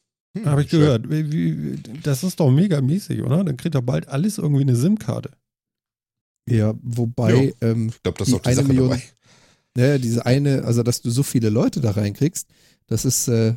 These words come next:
Speaker 3: marketingmäßig eine tolle Idee. Das Problem ist immer noch das Thema der Sendeleistung. Je mehr Endgeräte da drin sind, desto kleiner wird diese Zelle. Habe ich die natürlich alle auf einem Stand stehen, ist das überhaupt kein Thema.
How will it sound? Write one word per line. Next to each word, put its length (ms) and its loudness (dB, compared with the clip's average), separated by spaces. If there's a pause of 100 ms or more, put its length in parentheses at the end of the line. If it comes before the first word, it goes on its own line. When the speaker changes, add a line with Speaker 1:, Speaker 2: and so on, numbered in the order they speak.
Speaker 3:
marketingmäßig 1040 -2
eine 120 -6
tolle 240 0
Idee. 360 2 (460)
Das 140 -2
Problem 300 2
ist 100 2
immer 100 0
noch 80 2
das 120 -2
Thema 180 0
der 100 2
Sendeleistung. 680 0 (460)
Je 100 0
mehr 280 2
Endgeräte 520 -2
da 140 2
drin 260 0
sind, 240 0
desto 240 -4
kleiner 580 0
wird 160 -2
diese 240 -6
Zelle. 320 -6 (160)
Habe 240 -2
ich 60 -2
die 120 -2
natürlich 400 -2
alle 200 0
auf 180 -2
einem 240 -4
Stand 320 -2
stehen, 280 -4
ist 140 -8
das 100 -12
überhaupt 280 -4
kein 140 -2
Thema. 260 -2